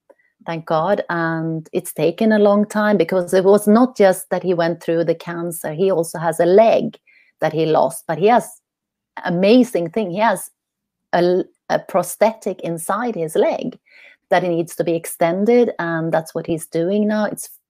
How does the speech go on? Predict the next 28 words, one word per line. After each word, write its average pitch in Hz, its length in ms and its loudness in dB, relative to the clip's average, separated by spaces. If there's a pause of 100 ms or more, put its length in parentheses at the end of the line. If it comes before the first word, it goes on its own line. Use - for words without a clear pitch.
five 160 300 -2
years 170 320 0
since 202 260 -4
this 165 220 -2
happened. 240 520 -2 (300)
He 202 80 4
has 180 160 6
grown. 180 380 4
He's 165 260 -2
a 160 200 -2 (360)
teenager 214 540 4
today. 214 520 0
And 160 560 -8 (420)
even 226 260 4
today, 214 320 6
he 160 100 6
actually 170 300 2
lengthened 160 400 -2
his 156 180 -8
leg. 196 300 -4
I - 60 -2
mean, 180 120 -4
imagine 196 460 0
you 175 80 -2
go 196 160 4
into 180 280 0
the 151 140 0
hospital, 175 760 -2